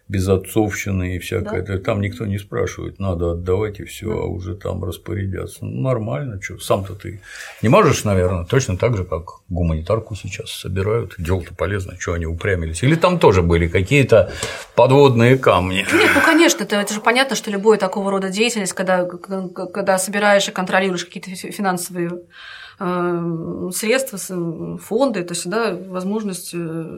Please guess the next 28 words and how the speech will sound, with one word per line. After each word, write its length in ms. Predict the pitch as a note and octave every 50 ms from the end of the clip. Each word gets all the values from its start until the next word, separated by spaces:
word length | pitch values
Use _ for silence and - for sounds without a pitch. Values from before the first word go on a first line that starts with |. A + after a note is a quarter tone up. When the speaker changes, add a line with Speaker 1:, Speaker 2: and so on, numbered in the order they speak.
| - -
Speaker 1:
Да. 120 | A2 G3
Я 100 | G3+ G#3+ -
как-то 580 | - - - - - - F3+ F3 - - G#3
у 40 | G3+
Speaker 2:
коррумпированных. 500 | G3 - - - - - - A#2+ B2 C3 B2 F#2
Speaker 1:
нас, 180 | E2 - -
отвлекаясь 560 | G2+ F#2 - A2+ A2+ G#2+ - A#2 G2 F#2 F2 -
совсем 300 | - - F#2 F#2+ - -
Speaker 2:
Да, 60 | C#4
Speaker 1:
в 40 | -
Speaker 2:
да, 40 |
Speaker 1:
сторону, 240 | G3+ B2 A#2 G#2 G2 F#2
Speaker 2:
да. 60 | F#2+
Speaker 1:
я 40 | F2+
как-то 260 | - G2 F#2 - G#2
у 80 | G#2+ A2+
нас 160 | A2+ E2 E2+
пытался 520 | - - F#2+ F#2 - C3+ A#2 G2 - E2+ E2+
открыть 300 | E2 - - F2 D#2+ E2
себе 360 | - - F#2+ E2+ - - - - - - - - - - -
Speaker 2:
Мгм. 280 | A3 G#3+ A#3+ A#3 B3 C4+
Speaker 1:
благотворительный 800 | - F2 F#2 G2 F#2+ F2+ - G2+ G2 F#2+ F2+ - F2+ F2+ E2 E2
фонд. 380 | E2+ - A#2+ B2 A#2 G#2+ - - - F#2
Ну, 1080 | F2+ F2+ F2+ F2+ F2 E2 E2 F2 E2+ E2+ F2 F2 F2+ F2+ F2+ F2 F2 F2 F2 F2 F2+ F2+
есть 400 | F2+ F#2 F2 D#2+ - - - -
возможности 640 | F#2+ F2 E2+ E2+ F#2 G2+ G2+ F#2 F#2 F2+ E2 - - F2
людям 340 | E2+ F2+ F2+ F2 F2 E2+
помогать. 640 | E2 - E2+ E2+ F2 F2+ E2+ F#2+ G2+ G#2 G2 G2 -